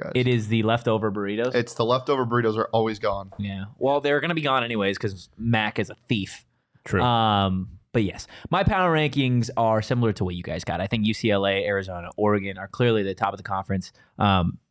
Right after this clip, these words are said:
Speaker 2: Shane, you brought it up. The amount of players returning for all of these teams, um, is ridiculous. And I think the Pac-twelve could have a national champion among it. Um, I think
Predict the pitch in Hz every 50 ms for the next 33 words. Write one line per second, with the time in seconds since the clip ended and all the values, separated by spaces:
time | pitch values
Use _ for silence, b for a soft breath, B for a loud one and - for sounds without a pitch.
0 | _ - - - 127 120 113 113 120 127 120 120 110 104 101 104 101 95 - -
1 | 107 107 104 110 117 120 120 117 110 - - 117 113 110 107 104 101 95 - -
2 | 113 107 104 98 92 - b b b b - 117 113 117 120 120 117 107 107 101
3 | 98 - - 104 95 92 87 92 - - - _ _ _ _ - - 92 87 87
4 | 85 82 - - - 101 98 92 95 95 104 - 143 135 147 170 175 - - -
5 | - 110 101 98 101 - 117 107 101 90 - - - 104 85 - 123 113 104 -
6 | - - 107 98 95 95 98 101 98 98 - - _ _ _ _ _ _ _ _
7 | _ - - 160 151 127 123 120 117 110 107 107 101 110 - - 110 101 95 -
8 | 101 98 95 - 113 123 143 151 - _ _ _ - 104 98 98 117 156 175 -
9 | - b b b b b b b b 95 95 90 85 - 101 - 104 - - 101
10 | 92 85 - -